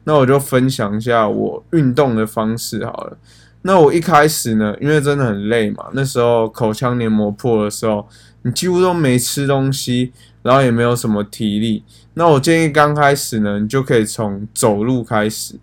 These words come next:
那走路你一开始也不要要求太多啦，你累了就休息。然后记得哦，你就是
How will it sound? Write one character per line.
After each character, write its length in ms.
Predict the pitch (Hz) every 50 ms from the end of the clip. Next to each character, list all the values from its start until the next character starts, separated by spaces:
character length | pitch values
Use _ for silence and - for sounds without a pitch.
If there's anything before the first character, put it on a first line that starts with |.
| _ _ - - - - _ _ _
那 140 | - 180 190
走 280 | 165 - - 143 131 135
路 300 | 160 175 180 170 160 147
你 160 | 135 127 135
一 60 | 151
开 200 | 151 170 160 160
始 140 | 156 - 135
也 80 | 120 110
不 80 | 117
要 140 | 127 131 139
要 200 | 135 131 127 131
求 240 | 127 - 123 110 107
太 360 | 107 - 131 120 113 110 107 - _ _ _ _ _ _ -
多 260 | 117 110 107 107 104
啦， 180 | 104 107 107 107
你 220 | 110 113 117 123
累 240 | 135 151 151 135 123
了 160 | 120 113 113
就 100 | 113 131
休 320 | 131 131 - 127 113 107 110
息。 360 | - - - - - - - _ _ - - _ _ -
然 140 | - 160
后 80 | 170 165
记 240 | 160 - 175 160 139
得 160 | 120 123 113
哦， 160 | 107 107 110
你 160 | 110 110 110
就 140 | 110 120 131
是 320 | 139 143 147 143 135 127